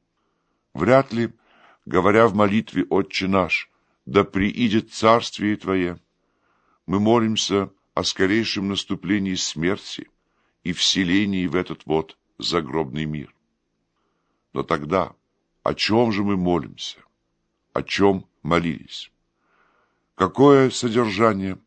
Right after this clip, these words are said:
вкладывали в эту мольбу церкви христиане и сам Христос? Если собрать все слова Христа,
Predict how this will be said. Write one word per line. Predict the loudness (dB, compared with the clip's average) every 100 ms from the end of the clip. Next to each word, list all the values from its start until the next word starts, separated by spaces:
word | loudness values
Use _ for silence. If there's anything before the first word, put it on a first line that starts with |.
| _ _ _ _
вкладывали | -16 0 6 6 4 2 0
в | 0
эту | -2 -2
мольбу | 0 -2 -2 -8
церкви | -6 -4 -4 -4 -12 -12
христиане | -10 -12 -6 0 0 0
и | -8 -10
сам | -4 -2 -2
Христос? | -8 -14 -10 -8 -10 -14 _ _ _ _ _ _ _ _ _ _ _ -6
Если | -6 -4
собрать | -4 -2 0 2 0
все | -4 -4 -2 -2
слова | 0 2 2
Христа, | 2 -4 -6 -4 -4 -4